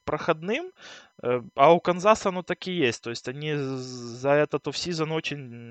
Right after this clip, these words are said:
ну, очень сильно перестроили состав команды атакующей. Прежде всего, заменили всю offensive line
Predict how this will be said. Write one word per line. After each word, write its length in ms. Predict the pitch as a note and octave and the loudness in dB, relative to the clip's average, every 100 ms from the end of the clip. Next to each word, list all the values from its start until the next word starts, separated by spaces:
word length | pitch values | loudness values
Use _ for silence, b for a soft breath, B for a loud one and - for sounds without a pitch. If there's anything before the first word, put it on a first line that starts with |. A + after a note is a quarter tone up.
| A#2+ A#2+ | -12 -12
ну, 360 | C#3 B2 A2 G2+ | -8 -8 -8 -8
очень 300 | D3 D3+ C3+ | -8 -6 -8
сильно 300 | A#2 C#3+ A#2+ | -8 -6 -6
перестроили 640 | - A#2+ B2+ - C3 A#2+ A2 | -6 -6 -6 -6 -4 -4 -4
состав 420 | - - - - _ B B B B | -10 -8 -4 -4 _ B B B B
команды 500 | - D3 D#3 D#3 C#3+ | -2 4 6 6 4
атакующей. 920 | C3 C3+ D3 - C#3+ C#3 B2+ - B2+ B2+ B B B B B C3 | 2 2 -4 -6 -8 -4 -2 -2 -4 -8 B B B B B -4
Прежде 400 | - D3+ C#3 C3 | 2 2 2 -2
всего, 760 | C3+ - C3+ C3+ C#3 C3+ C3 B2 | -4 -4 -2 0 2 4 4 4
заменили 540 | B2 C#3 D#3 E3 D3 | 0 -4 -2 -4 -4
всю 320 | C3+ - D#3 | -4 -2 -2
offensive 540 | C#3+ - D3 - C#3 - | 0 0 -2 -2 -8 4
line 500 | C#3+ F#3+ A#3+ A3+ | 8 8 8 0